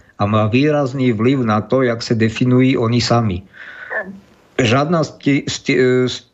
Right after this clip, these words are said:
těchto diagnóz nebere v potaz tvůrčí energii nebo neobvyklé schopnosti mnoha našich pacientů, které v sobě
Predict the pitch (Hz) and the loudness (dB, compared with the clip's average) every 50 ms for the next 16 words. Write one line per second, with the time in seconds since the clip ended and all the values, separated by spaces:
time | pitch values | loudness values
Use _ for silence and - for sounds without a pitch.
0 | _ _ - - 127 127 127 - - 147 139 120 123 127 123 120 120 123 127 127 | _ _ -2 0 0 0 0 -2 -2 -2 0 2 2 2 2 2 0 0 0 0
1 | 123 127 127 117 120 120 117 117 120 127 123 127 120 - - 117 117 110 - 123 | 2 2 0 0 -2 -2 -2 0 0 2 0 0 -2 -2 -4 -4 -4 -2 0 0
2 | 120 120 117 - - - 120 131 151 156 147 - - - 123 117 - 117 120 127 | 0 0 -2 -6 -10 -4 -2 0 0 0 0 -4 -4 -2 0 0 2 0 0 2
3 | 127 127 127 127 120 120 127 131 131 127 120 113 104 110 110 110 120 139 147 143 | 2 2 2 0 0 0 2 2 2 2 2 0 0 0 0 0 2 2 0 0
4 | 123 113 127 120 120 120 120 117 - - - 117 117 - 127 123 120 - - - | -2 -2 -2 -2 0 0 0 0 0 -2 -4 -4 -2 0 0 0 0 0 0 -2
5 | 123 117 117 113 107 117 113 110 113 107 - 104 92 - - 101 95 98 - 113 | 0 2 2 2 2 4 4 2 2 2 0 -2 -2 0 -2 -2 -2 0 0 0
6 | 113 117 117 - 143 131 - - 117 110 113 110 104 - - 120 120 120 123 113 | 2 2 2 0 -2 -2 -2 -2 -2 0 0 0 -2 0 -2 0 0 2 2 2
7 | 110 104 - | 2 0 -2